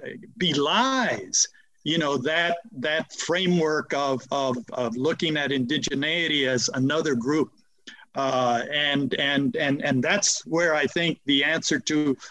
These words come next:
where is Chicana and Chicano studies in relationship to all of this really becomes important. Uh, the, the, the, uh, recent, uh, discussion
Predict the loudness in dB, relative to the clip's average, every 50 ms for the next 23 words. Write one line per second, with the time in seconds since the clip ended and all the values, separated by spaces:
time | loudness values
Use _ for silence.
0 | -20 -14 -12 -8 -4 -2 0 2 2 2 2 2 0 0 0 -2 0 0 0 2
1 | 2 0 0 0 -2 -2 0 0 0 0 0 0 0 0 0 2 2 2 2 2
2 | 2 2 2 2 2 2 2 2 0 0 -2 -2 -2 -2 -2 -2 -2 -4 -8 _
3 | -20 -20 _ _ _ -4 -2 0 2 2 2 2 2 0 0 0 0 -2 -2 -6
4 | _ _ -8 -4 -2 0 2 2 2 2 2 0 0 -2 0 0 0 2 0 0
5 | -2 -8 -10 -8 -6 -6 -6 -8 _ -14 -20 _ -20 -20 -20 -20 -20 -20 -16 -8
6 | -4 -2 0 0 0 0 0 0 0 0 2 2 2 0 0 -2 0 0 2 2
7 | 2 2 0 0 -2 -2 -2 -2 0 -2 -2 -4 -4 -6 -8 -10 -12 -12 -8 -4
8 | -2 -2 0 -2 -2 -4 -10 -14 -14 -8 -4 0 0 2 2 2 2 2 0 0
9 | -2 -4 _ -2 0 2 2 0 0 2 2 2 2 2 2 0 2 2 2 2
10 | 2 0 0 -2